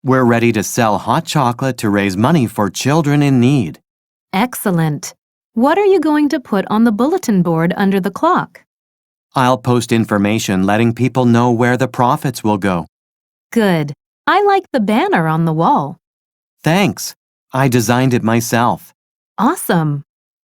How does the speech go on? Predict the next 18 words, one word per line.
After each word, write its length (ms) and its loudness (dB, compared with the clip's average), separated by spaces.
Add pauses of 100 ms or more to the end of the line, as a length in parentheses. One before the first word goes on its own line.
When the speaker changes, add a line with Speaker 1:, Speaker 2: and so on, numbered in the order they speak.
Speaker 2:
Oh, 400 2
I'm 220 4
glad 340 0
you 120 0
put 200 -2
my 180 0
stripe 440 -2
pattern 400 0
tablecloth 680 -4
on 160 -2
the 80 -2
table. 480 -4 (680)
Speaker 1:
Thanks 260 2
for 160 0
letting 360 2
us 200 -4
use 320 0
it. 180 -4